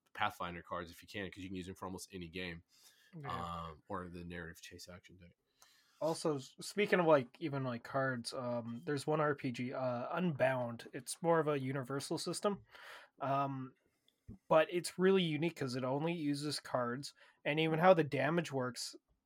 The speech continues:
Speaker 2: um, when you do an attack, you'll usually have two cards to pick from towards doing your attack, but the suit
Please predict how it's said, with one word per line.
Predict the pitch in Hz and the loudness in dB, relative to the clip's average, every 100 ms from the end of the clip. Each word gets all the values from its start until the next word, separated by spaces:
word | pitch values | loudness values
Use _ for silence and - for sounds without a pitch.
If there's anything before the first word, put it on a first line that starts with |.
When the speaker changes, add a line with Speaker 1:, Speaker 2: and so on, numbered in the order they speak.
| _ - | _ -6
Speaker 2:
um, | 131 127 127 123 120 _ _ - - _ _ - | -2 -2 -2 -4 -10 _ _ -20 -20 _ _ -16
when | 160 165 165 | 4 6 6
you | 160 | 4
do | 147 180 | 6 8
an | 175 | 8
attack, | 147 - 147 196 - - _ _ | 6 6 8 8 4 -12 _ _
you'll | 147 151 143 | 2 4 4
usually | 151 - 156 | 0 4 4
have | 143 131 - | 6 2 0
two | - 175 156 | -2 -2 -2
cards | - 151 143 - | 2 2 2 -2
to | |
pick | - 147 | -2 -2
from | 147 139 151 202 _ - | 0 0 -2 -8 _ -12
towards | - 147 139 127 127 135 139 120 - | -4 0 0 0 0 2 0 -2 -2
doing | 143 139 135 | 0 0 -2
your | 123 120 | -4 -4
attack, | 120 - 147 - - - - _ _ - | -4 2 4 2 -4 -20 -20 _ _ 4
but | 147 147 165 | 6 6 0
the | |
suit | 147 - 185 190 | -4 0 2 2